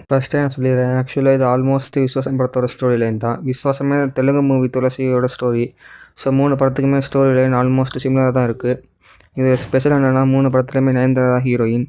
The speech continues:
இது என்ன ஸ்பெஷல் என்னன்னா, துளசியோட ஹீரோ வெங்கடேஷ் இந்த படத்துல ஒரு ஸ்பெஷல் கேமியோ கொடுத்துருக்காரு. இந்த படத்தோட ஃபர்ஸ்ட் ஹாஃப் பொறுத்த வரைக்கும் என்டர்டெய்னிங்காக இருந்தது. காமெடி, ஃபீல் குட் விஷயங்கள் ரெண்டுமே ஃபர்ஸ்ட் ஹாஃப்ல ஒர்க் ஆச்சு. செகண்ட் ஹாஃப்ல அங்கங்க லேக் இருந்தாலும் படம் முடியிறப்ப ஒரு வாட்சிங் ஃபீல் கொடுத்துச்சு. இது நம்ம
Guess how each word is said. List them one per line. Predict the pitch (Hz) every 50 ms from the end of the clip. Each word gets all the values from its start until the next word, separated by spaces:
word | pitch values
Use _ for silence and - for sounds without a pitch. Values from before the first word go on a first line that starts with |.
| - _ -
இது | 139 139 143
என்ன | 151 151 -
ஸ்பெஷல் | - - 135 135 151 143 143
என்னன்னா, | 139 135 131 135 131 131 131
துளசியோட | - 143 135 - 151 131 139 135 131
ஹீரோ | 139 135 135 139 131
வெங்கடேஷ் | 135 135 139 143 143 135 135 131
இந்த | 131 127 131
படத்துல | 127 131 131 131 135 135 131
ஒரு | 131 127
ஸ்பெஷல் | - - - 131 - 143 139 131 127 135
கேமியோ | 135 135 135 135 135 123
கொடுத்துருக்காரு. | 127 120 - 123 127 117 120 117 113 117 120 - - -
இந்த | 131 131 131
படத்தோட | 135 135 139 147 143 139 131
ஃபர்ஸ்ட் | 127 - - 143
ஹாஃப் | 135 135
பொறுத்த | 143 135 131 - 135
வரைக்கும் | 135 131 131 139 135
என்டர்டெய்னிங்காக | 131 127 131 127 135 135 135 135 135 131 127 127 127
இருந்தது. | 120 120 117 113 117 120 127 123 _ _ _ _ _ _ _ -
காமெடி, | - 127 135 143 139 139 135 135 -
ஃபீல் | 135 135 131 131
குட் | 139 131 127
விஷயங்கள் | 123 - 131 127 127 123 120
ரெண்டுமே | 127 127 127 127 131 131 135
ஃபர்ஸ்ட் | 123 120 - - 135
ஹாஃப்ல | 127 127 - 127 120 123
ஒர்க் | 120 - 127 120
ஆச்சு. | 117 120 131 123 127 - - _ _ _ - -
செகண்ட் | 147 147 147 147
ஹாஃப்ல | 139 143 147 143 135
அங்கங்க | 139 139 143 143 143 139 135 131
லேக் | 131 135 139 135
இருந்தாலும் | 135 135 135 135 131 135 131 -
படம் | 131 131 139 139 135
முடியிறப்ப | 135 135 135 135 127 131 135 139 135
ஒரு | 135 131 131
வாட்சிங் | 131 - - 143 131 135
ஃபீல் | 135 131 131 - - 139
கொடுத்துச்சு. | 131 131 - - - - 127 131 131 - _ _ _ _ _ - _ - 131
இது | 127 131 131
நம்ம | 135 131 131